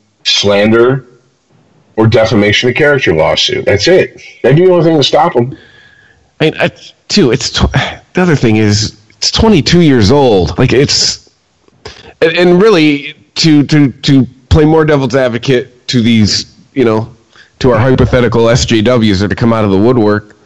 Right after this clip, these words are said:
Speaker 2: wouldn't you wanna go after the organization that employed him for, like, a decade and a half before he's been with the Lions for two months, three months?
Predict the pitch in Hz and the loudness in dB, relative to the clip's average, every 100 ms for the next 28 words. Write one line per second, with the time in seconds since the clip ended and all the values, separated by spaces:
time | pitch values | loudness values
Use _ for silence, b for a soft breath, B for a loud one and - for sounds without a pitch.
0 | b b _ - 262 262 220 185 196 175 | b b _ 0 2 2 2 0 2 2
1 | 175 175 - 156 147 160 165 147 127 143 | 2 0 0 0 2 2 2 2 2 2
2 | 160 156 151 131 117 107 - _ - - | 0 0 2 2 0 0 -4 _ -2 2
3 | - 80 160 151 - - - - - 71 | 2 2 0 -2 -2 0 0 0 -2 0
4 | - 147 147 147 170 - - _ _ _ | 0 2 2 4 2 -2 -12 _ _ _
5 | 123 113 131 147 147 - 139 143 135 135 | -8 -2 0 2 2 0 0 2 2 0
6 | 143 143 143 135 123 - - 151 156 - | 2 0 0 -2 -4 -2 0 2 0 -4
7 | - - 156 147 78 - - | -14 -4 0 2 0 -2 -10